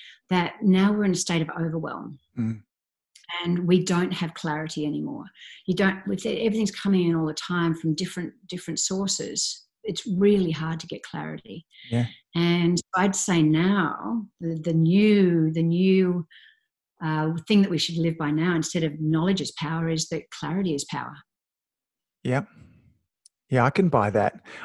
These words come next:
Speaker 2: I, you know, I'm fascinated by that whole concept of paradox of choice. And I think that's kind of what you've just sort of articulated. You know, because we have so many more options nowadays, is the more options are not actually bringing us joy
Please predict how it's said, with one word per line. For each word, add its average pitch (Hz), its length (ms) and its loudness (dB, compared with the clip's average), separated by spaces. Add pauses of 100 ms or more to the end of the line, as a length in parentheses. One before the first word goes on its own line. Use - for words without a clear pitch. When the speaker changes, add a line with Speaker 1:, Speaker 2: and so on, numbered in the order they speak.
Speaker 2:
I, 151 160 4
you 160 80 6
know, 160 80 8
I'm 147 140 8
fascinated 123 640 4
by 120 140 2
that - 140 0
whole 117 160 2
concept 113 500 0
of 104 140 -2
paradox 113 460 2
of - 120 -4
choice. - 460 2
And 147 100 2
I 113 40 0
think - 260 0
that's 120 200 2
kind 120 220 2
of 113 80 0
what 113 120 2
you've 110 120 -2
just 113 160 -2
sort 120 140 4
of - 80 0
articulated. - 840 2 (680)
You 147 80 4
know, 113 120 4
because 147 320 4
we 151 140 8
have 151 260 4
so 135 260 6
many 123 380 6
more 131 400 6
options 120 720 4
nowadays, 123 1040 4
is 127 300 0 (340)
the 143 80 6
more 135 240 8
options 123 420 2
are 127 140 2
not 117 240 4
actually 143 320 2
bringing 139 340 2
us 131 180 0
joy 127 540 4